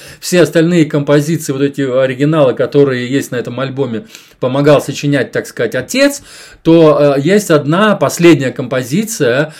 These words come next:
она называется «Карантин», и он ее играет вместе с очень виртуозным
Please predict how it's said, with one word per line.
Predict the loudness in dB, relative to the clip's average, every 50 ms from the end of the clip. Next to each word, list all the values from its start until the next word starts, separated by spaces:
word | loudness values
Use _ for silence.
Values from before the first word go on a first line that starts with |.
| -20 -16 -10
она | -4 0 0 0
называется | 2 2 2 0 0 0 -2 -6 -6
«Карантин», | -2 -2 0 0 0 -2 -6 -8 -8 -4 -2 -2 -2 -4 -6 -18 -20 -20 _ _
и | 0 2 2 4 4 4 6 6 6 6 6 6 6 6 6 4 4 4
он | 2 2 2 2 2
ее | 2 2 2 2 2 4 2
играет | 2 2 2 0 2 2 2 0 0
вместе | 0 0 0 -2 -4 -4 -4 -4 -4
с | 0 0
очень | 0 0 2 2 0 2
виртуозным | 2 0 0 0 0 0 2 2 2 0 0 0 0 0 -2 -4